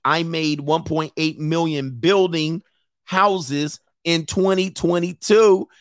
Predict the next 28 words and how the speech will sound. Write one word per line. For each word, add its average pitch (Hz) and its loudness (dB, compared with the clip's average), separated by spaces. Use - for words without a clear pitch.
And 165 -2
he 160 -2
says, 156 -2
"I 175 0
am, 165 -4
I'm 175 2
a 160 0
G 165 -6
C 175 -6
for 143 -4
L 165 2
G 156 -4
I 147 2
Homes, 147 0
and 147 0
they 147 2
sent 160 -2
me 151 -4
a 127 0
ten 147 0
ninety-nine." 139 0
Shout 147 0
out 135 0
to 139 -6
you 131 -6
for - -6
your 123 -4
co-sponsorship. 123 0